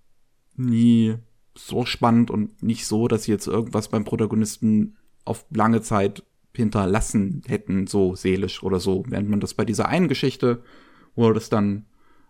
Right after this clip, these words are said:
äh, wo, wo, wo halt am Anfang gezeigt wird, hier diesen Jungen, den hat er damals vor siebzig Jahren getroffen, jetzt trifft er den hier wieder als alten Knacker,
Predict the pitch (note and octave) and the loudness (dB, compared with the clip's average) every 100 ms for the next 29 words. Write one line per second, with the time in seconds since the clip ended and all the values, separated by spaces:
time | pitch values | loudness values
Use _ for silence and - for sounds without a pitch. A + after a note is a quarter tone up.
0 | - G2+ G2+ G2 G2 - G#2+ A2+ G2 G#2+ | -6 -2 0 0 -2 -2 0 0 0 -4
1 | G#2+ - G#2 G#2 F2 F2 A2+ F#2+ F#2 - | -4 -2 -2 0 0 0 0 -2 -2 0
2 | - - A#2+ B2 A#2+ G#2+ G#2 B2+ C3 A2+ | -2 -2 -2 0 0 -2 0 2 2 2
3 | A#2 A2+ A2+ B2 A#2 - A#2 - G#2 A2+ | 2 2 2 2 0 -4 -10 -8 -2 -2
4 | A2 C3+ C3+ A#2+ - C3+ - A2+ G#2+ G2+ | 0 -2 0 -2 -2 -4 0 2 2 0
5 | G#2 C#3+ G#2+ G#2 - G#2+ A2+ B2+ B2+ B2 | 0 0 2 0 -2 -4 -2 -2 0 0
6 | A#2 | -2